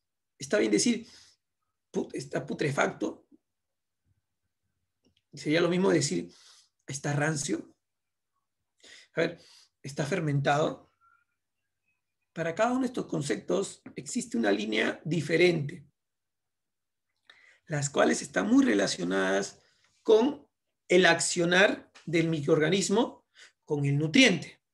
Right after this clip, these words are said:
¿Correcto? Y es por eso que ustedes ven ahí proteínas, ven ahí carbohidratos,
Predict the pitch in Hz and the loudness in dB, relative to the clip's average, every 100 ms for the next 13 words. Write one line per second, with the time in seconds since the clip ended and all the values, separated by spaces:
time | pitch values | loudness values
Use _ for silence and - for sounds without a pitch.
0 | _ _ - - _ _ - _ _ - | _ _ -20 -20 _ _ -20 _ _ -20
1 | - 139 - 262 - - 185 190 247 247 | -14 -10 -2 -2 -4 -4 -2 2 2 0
2 | 196 233 226 226 233 320 - _ _ - | 4 4 6 4 4 2 -6 _ _ 2
3 | 175 156 208 247 208 240 - _ _ _ | 4 6 6 6 6 2 -6 _ _ _
4 | _ _ _ _ _ _ _ _ _ _ | _ _ _ _ _ _ _ _ _ _
5 | 151 160 165 160 160 139 143 185 180 233 | 0 4 4 4 2 2 4 4 6 4
6 | 269 - | 4 -6